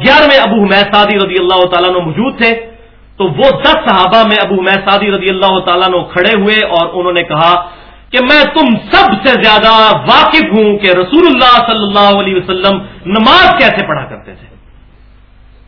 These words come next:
تو پتہ ہے ان صحابہ نے کیا کہا؟ انہوں نے کہا، اے ابو حمید، آپ تو بالکل آخر میں مسلمان ہونے والے صحابہ میں سے تھے،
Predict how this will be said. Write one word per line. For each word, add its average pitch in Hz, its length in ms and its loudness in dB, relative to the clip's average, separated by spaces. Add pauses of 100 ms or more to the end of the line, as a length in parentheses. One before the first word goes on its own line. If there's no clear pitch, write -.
(600)
تو - 60 -18
پتہ 170 200 -6
ہے 214 60 -2
ان 214 80 -2
صحابہ 170 320 -2
نے 180 80 -4
کیا 180 120 -6
کہا؟ 139 220 -12 (720)
انہوں 160 140 -8
نے 156 60 -10
کہا، 185 160 -2 (140)
اے 220 100 0
ابو 170 160 -2
حمید، 151 320 -4 (680)
آپ 240 300 2
تو 277 120 -4
بالکل 302 360 -2
آخر 285 420 0
میں 381 100 2
مسلمان 247 540 2
ہونے 202 140 0
والے 190 280 0
صحابہ 143 320 -4
میں 143 180 -4
سے 117 100 -16
تھے، 131 160 -16